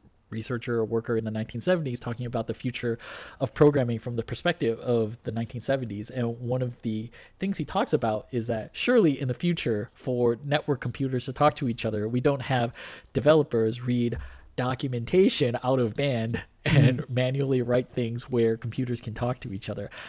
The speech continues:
Speaker 1: I think Hyperfiddle is one step in that direction, or away from that <laughs> direction, where we do that sort of stuff, where, you know, like, if we want two computers to talk to each other, we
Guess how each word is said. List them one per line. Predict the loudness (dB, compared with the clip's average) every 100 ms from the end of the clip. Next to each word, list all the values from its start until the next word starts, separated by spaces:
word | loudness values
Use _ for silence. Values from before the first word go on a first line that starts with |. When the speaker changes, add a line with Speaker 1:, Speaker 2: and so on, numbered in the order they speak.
| -2
Speaker 1:
I | 0
think | 4
Hyperfiddle | 2 2 2 2 2
is | 0
one | -2 -2 -2
step | 0 -2 -2 _ _ _ _ _ _ _ _ _ _ _ _ _ _ _ _
in | 0
that | 0 2
direction, | 0 0 -2 -6 0
or | 0 2 4
away | 8 10
from | 8 2
that | -2
<laughs> | -2
direction, | 2 2 0 -6 -8 -14 -18 -4
where | 2 4 4 2
we | 0 0
do | 2 0
that | 0 -4
sort | -8 -4
of |
stuff, | -4 -4 -10
where, | -10 -2 0 0 -2 -6 -10 _ _ _ _ _ _
you | -8
know, | -6
like, | -4 -6 -4
if | -6 -2
we | -2
want | -2 -4
two | -4
computers | -4 -4 -4 -6
to | -6
talk | -6 -4
to | -4
each | -2
other, | 0 0
we | -2 -4